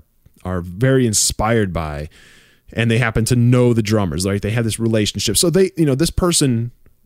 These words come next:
they might have so much going on that they seem like they just absolutely are loving everything that life has to offer. Now, how many people do you know that are like that, that have a body that does not reflect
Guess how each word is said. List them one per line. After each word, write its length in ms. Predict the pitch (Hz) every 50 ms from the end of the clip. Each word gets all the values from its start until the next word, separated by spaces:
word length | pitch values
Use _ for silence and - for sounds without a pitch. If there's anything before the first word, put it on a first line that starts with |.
| - _
they 160 | 117 131 131
might 240 | 139 147 147 131 101
have 460 | - - 135 139 131 120 117 104 - -
so 320 | - - - - 147 143
much 220 | 143 151 139 - -
going 260 | 147 139 131 127 123
on 200 | 123 120 113 101
that 180 | 98 90 -
they 120 | - 113 107
seem 480 | - - - - - 135 131 127 127
like 260 | 123 110 101 95 - -
they 100 | 98 95
just 280 | 95 95 - - - -
absolutely 800 | - 98 98 - - - 120 110 110 104 92 92 95 90 90 - - _ _ _ _ _ _ _ _ -
are 340 | 90 90 87 87 85 - - -
loving 580 | 101 98 101 104 104 101 82 95 90 90 87 - _ -
everything 760 | 107 110 113 113 127 139 139 143 139 - 143 135 135 139 135
that 120 | 127 113
life 280 | 98 104 95 101 95 -
has 300 | - 101 104 104 98 -
to 160 | - 123 -
offer. 460 | - 131 143 147 - - 73 - - - _ _ _ _ _ _ _ _ _ _ _ _ _ _ _ -
Now, 180 | 110 117 104
how 180 | - 104 131 151
many 200 | 170 185 180 165
people 260 | - 156 135 139 139
do 120 | 113 117
you 60 | 127 123
know 160 | 127 123 117
that 140 | 107 107 92
are 60 | 90
like 320 | 90 95 120 170 180 -
that, 340 | - 98 87 85 82 60 - - _ _ _ - - _ _ _ _ _ _
that 500 | - 104 107 120 110 104 98 - - _ -
have 220 | - - 123 120 107
a 80 | 101
body 720 | 92 - - 127 135 143 143 131 110 92 87 90 92 104 - _ _ _ _ - -
that 160 | 110 98 -
does 220 | - 120 123 120
not 240 | 131 131 123 87 98
reflect 800 | 110 98 - - - - - 123 127 - - - - - -